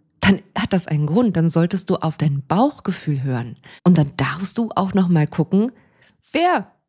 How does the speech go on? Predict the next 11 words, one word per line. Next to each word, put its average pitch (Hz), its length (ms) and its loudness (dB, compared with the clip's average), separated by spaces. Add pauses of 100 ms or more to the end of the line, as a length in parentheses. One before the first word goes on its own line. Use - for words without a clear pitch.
(100)
bin 247 160 4
ich 196 120 2
denn? 160 220 -2
Was 269 180 -2
ist - 160 -6
denn 220 140 0
die 190 80 2
beste 151 380 0
Version 135 360 -2
meiner 127 220 -2
selbst? - 560 -12